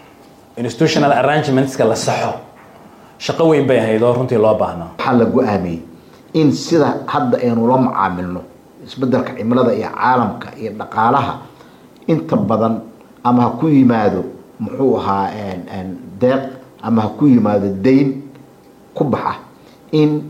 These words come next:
Speaker 2: sida ugu badan oo nu uga faa'iidaysan karno oo dalkan looga magdhabi karo.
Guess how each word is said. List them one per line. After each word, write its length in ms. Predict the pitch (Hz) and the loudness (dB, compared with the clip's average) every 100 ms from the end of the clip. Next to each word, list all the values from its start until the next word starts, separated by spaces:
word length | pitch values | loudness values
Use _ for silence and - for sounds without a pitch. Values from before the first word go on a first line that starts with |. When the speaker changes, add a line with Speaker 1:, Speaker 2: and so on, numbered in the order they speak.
| - - - - - | -18 -20 -20 -20 -20
Speaker 2:
sida 280 | - - - | -12 -2 0
ugu 220 | 107 127 151 | 2 0 0
badan 320 | 127 104 101 - - | 0 0 0 -4 -4
oo 100 | 131 | 0
nu 140 | 123 135 | 0 2
uga 120 | 165 | 0
faa'iidaysan 560 | - 131 120 - 139 | 2 2 2 0 -2
karno 320 | - 87 90 85 - - - - - | -2 -4 -6 -12 -16 -20 -20 -14 -2
oo 160 | 120 | 0
dalkan 640 | 113 151 160 - 113 107 104 | 2 0 0 -2 0 -2 -2
looga 340 | 120 123 120 123 | 0 2 4 2
magdhabi 600 | 131 127 - 143 131 123 | 2 0 -2 -2 2 2
karo. 280 | - 104 98 | 2 -2 -2